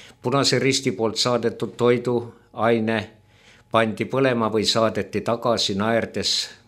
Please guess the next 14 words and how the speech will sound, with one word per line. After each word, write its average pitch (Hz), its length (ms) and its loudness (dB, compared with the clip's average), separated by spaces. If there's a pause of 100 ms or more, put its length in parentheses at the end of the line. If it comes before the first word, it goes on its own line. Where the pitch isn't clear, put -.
(760)
ja 104 360 0
seda 98 240 -4
vaatasid 107 600 -6
pealt 104 420 -2 (100)
needsamad 95 540 -6
nälgivad 90 680 -8
saksa 95 400 -6
sõdurid, 92 540 -6 (680)
keda 98 440 -4
Ameerika 120 580 0
juhtkond 117 800 -2 (760)
ei 104 140 2
nimetanud 107 800 0 (380)
vangideks, 127 840 0